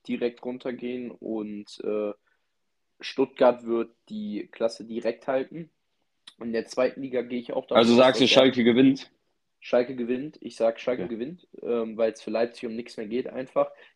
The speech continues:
Speaker 1: Jetzt in München, ähm, hatten sie noch den Reiz, dass es um etwas ging und generell Bayern zu schlagen ist so eine Prestigesache, glaub ich, auch einfach. Ja, ich, äh, glaube halt, dass Schalke dann sich in die Relegation rettet und dann hoffe ich, dass man gegen den H S V spielt. Schalke gegen H S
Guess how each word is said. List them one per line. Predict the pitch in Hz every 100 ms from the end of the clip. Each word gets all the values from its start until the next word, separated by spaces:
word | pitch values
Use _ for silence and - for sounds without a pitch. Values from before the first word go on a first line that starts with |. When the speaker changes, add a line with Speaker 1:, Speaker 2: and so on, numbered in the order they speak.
| -
Speaker 1:
Jetzt | 113 -
in | - 113
München, | 117 135 135 131 123 120 -
ähm, | 110 117
hatten | 120 -
sie | 120
noch | 117 117
den | 113
Reiz, | 113 120 -
dass | 117
es | 117
um | - 113
etwas | - 107 -
ging | 120 131
und | 107 -
generell | 123 113 113 110
Bayern | 113 113 117
zu | 123
schlagen | - 113 113
ist | -
so |
eine | 110
Prestigesache, | - 120 - - 139 - 135 139
glaub | 131 123 -
ich, | -
auch |
einfach. | - 135 - - _ _ _ _ _ -
Ja, | 143 139 120
ich, | 135 135 - -
äh, | 135 131 127 120 107
glaube | 120 135 131
halt, | 123 117 _ _ _ _ -
dass | 113 -
Schalke | - 127 127 - 120
dann | 113 113 110 - _
sich | 117 120
in | 120
die | 120
Relegation | 117 113 - 143 131
rettet | 131 - 131
und | 120
dann | 117 123
hoffe | 175 175 151
ich, | 143
dass | 135 139
man | 127
gegen | 123 127
den | 123
H | 117
S | -
V | 131 135
spielt. | - 117 -
Schalke | 123 120
gegen | 107 107
H | 113
S | 113